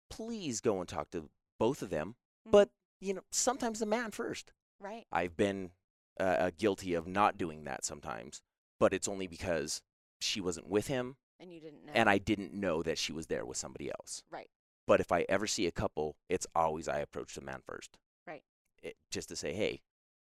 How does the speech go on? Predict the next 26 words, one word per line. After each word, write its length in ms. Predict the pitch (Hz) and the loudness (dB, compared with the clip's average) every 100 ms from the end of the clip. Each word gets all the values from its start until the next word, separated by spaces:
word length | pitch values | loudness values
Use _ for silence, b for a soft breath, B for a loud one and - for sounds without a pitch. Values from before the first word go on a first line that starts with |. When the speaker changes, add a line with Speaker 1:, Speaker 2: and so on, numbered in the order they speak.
| _ | _
Speaker 1:
how's 180 | 82 87 | -4 -2
it 40 | 95 | 0
going? 320 | 87 85 85 _ _ - - | 0 -2 -8 _ _ -20 -10
You 120 | 82 | -8
know, 100 | 78 - _ | -6 -10 _
you 220 | 90 104 | -2 2
have 240 | 104 101 101 | 8 10 8
a 60 | |
fucking 260 | 92 98 90 | 4 -2 -2
beautiful 320 | 92 104 214 | -6 -6 -2
wife." 380 | 262 277 311 339 _ _ - | 0 0 -2 -6 _ _ -20
Speaker 2:
<laughs> 360 | 185 175 220 | -18 -14 -2
Speaker 1:
Uh, 320 | 78 107 95 82 _ _ | 4 6 6 4 _ _
and 360 | 92 92 85 76 | 0 2 0 0
I 60 | |
would 100 | 76 - | -2 -4
just 160 | 160 | -8
like 120 | 170 | -8
to 60 | 170 | -6
talk 120 | 233 | -10
to 40 | - | -10
you, 60 | 92 | -8
both 220 | 90 139 | -6 -6
of 60 | 120 | -8
you 120 | 64 | -10
guys. 240 | 55 - | -10 -14